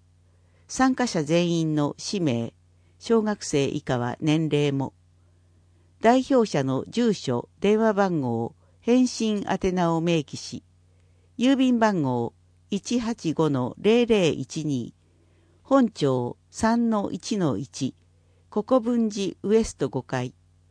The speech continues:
ココブンジプラザ総合案内へ。結果は郵送でお知らせ。舞台上で演奏する金管クインテッ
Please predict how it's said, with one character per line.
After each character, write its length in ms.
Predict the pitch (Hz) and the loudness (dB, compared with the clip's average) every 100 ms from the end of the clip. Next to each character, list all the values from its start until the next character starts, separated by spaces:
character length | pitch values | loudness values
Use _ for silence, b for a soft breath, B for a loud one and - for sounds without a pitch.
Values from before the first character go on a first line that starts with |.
| _ _ | _ _
コ 160 | - 214 | -8 -2
コ 140 | 262 | 0
ブ 160 | 247 262 | 2 2
ン 100 | 247 | 2
ジ 140 | 233 | -2
プ 100 | 208 | -2
ラ 160 | 180 139 | -2 -2
ザ 240 | 139 127 | -2 -4
総 300 | - 220 220 | -4 0 0
合 240 | 220 208 185 | 2 0 2
案 240 | 175 151 | 0 0
内 260 | 127 120 120 | -2 -2 -4
へ。 140 | - _ _ _ _ _ _ _ _ _ | -6 _ _ _ _ _ _ _ _ _
結 220 | 208 202 - | -2 -2 -4
果 140 | 214 | -2
は 240 | 196 185 - | -2 -4 -4
郵 200 | 202 220 | -2 0
送 280 | - 214 190 | 0 0 2
で 100 | 170 | 0
お 100 | 160 | 0
知 140 | - | -2
ら 140 | 143 143 | -4 -4
せ。 260 | - - - _ _ _ _ _ _ _ _ _ _ _ _ _ _ | -6 -8 -12 _ _ _ _ _ _ _ _ _ _ _ _ _ _
舞 120 | 202 214 | 0 2
台 260 | 262 262 | 2 2
上 200 | 254 240 | 4 6
で 100 | 214 | 6
演 200 | 208 202 | 4 2
奏 220 | 190 190 | 0 0
す 180 | 180 - | 0 -2
る 240 | 156 156 - | -2 -2 -4
金 240 | - 254 247 | 0 2 4
管 260 | 240 226 | 2 0
ク 140 | 214 220 | 0 0
イ 100 | 208 | 0
ン 80 | |
テ 200 | 180 | 0
ッ 20 | 147 | -2